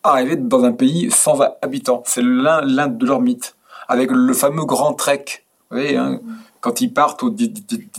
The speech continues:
Speaker 1: dix-septième siècle et qui, qui s'enfoncent dans, dans les terres, euh, sud africaine, ils vont créer donc, euh, ensuite, euh, leur, leur, euh, leur principal, euh,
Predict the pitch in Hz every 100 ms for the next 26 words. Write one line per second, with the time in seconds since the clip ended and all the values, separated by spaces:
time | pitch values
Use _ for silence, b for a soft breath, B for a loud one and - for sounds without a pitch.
0 | - _ - 120 120 123 117 165 - -
1 | - 123 - - - 139 - 170 160 120
2 | 117 120 117 110 110 107 135 131 - -
3 | 110 110 113 B B - 180 - - _
4 | _ _ - - 127 113 160 175 b b
5 | - 117 127 120 127 160 139 147 - 120
6 | 117 B - 123 - 160 160 127 120 120
7 | - 117 120 113 113 113 113 117 117 -
8 | 135 120 - 131 127 113 107 104